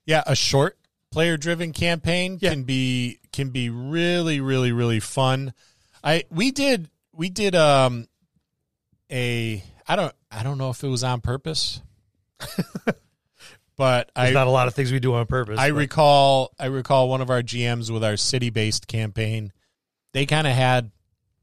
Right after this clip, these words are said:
Speaker 1: a heavy player-driven component, and I think it maybe was just a,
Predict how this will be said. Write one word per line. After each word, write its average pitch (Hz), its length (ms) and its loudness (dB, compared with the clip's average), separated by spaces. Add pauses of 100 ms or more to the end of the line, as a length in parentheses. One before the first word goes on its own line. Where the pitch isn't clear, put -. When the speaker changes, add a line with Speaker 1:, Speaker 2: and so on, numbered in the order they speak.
(280)
Speaker 1:
a 117 60 -2
heavy 120 260 -2
player-driven 117 640 -2
component, 117 600 -2 (680)
and 123 80 0
I 123 40 2
think 127 200 -4
it 135 60 -2
maybe 123 260 0
was 117 160 0
just 120 340 0
a, 110 280 -4